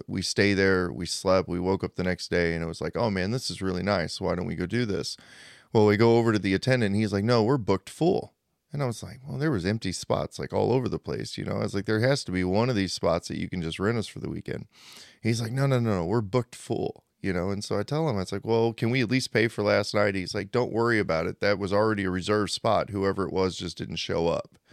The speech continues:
And so I was like, "Okay, cool." So we leave, and then, uh, we find another campground called Cal Haven Campground, which is, uh, the Cal Haven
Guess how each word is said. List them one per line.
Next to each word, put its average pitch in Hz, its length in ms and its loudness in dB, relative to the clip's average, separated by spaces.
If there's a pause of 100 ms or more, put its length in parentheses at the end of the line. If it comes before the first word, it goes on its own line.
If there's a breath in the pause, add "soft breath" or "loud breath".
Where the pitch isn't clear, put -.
(720 loud breath)
And 107 140 2
so 120 100 2
I 107 40 6
was 104 100 2
like, 107 120 0
"Okay, 139 320 4
cool." 104 360 2
So 104 220 0
we 117 160 2
leave, 127 440 4 (560 loud breath)
and 104 160 4
then, 104 120 6
uh, 90 300 6
we 107 160 2
find 113 260 2
another 107 280 4
campground 98 540 0
called 90 200 -2
Cal 110 300 2
Haven 95 440 0
Campground, 87 760 -2
which - 260 -6
is, 85 240 -10
uh, 80 180 0
the 87 140 -4
Cal 113 260 0
Haven 101 300 0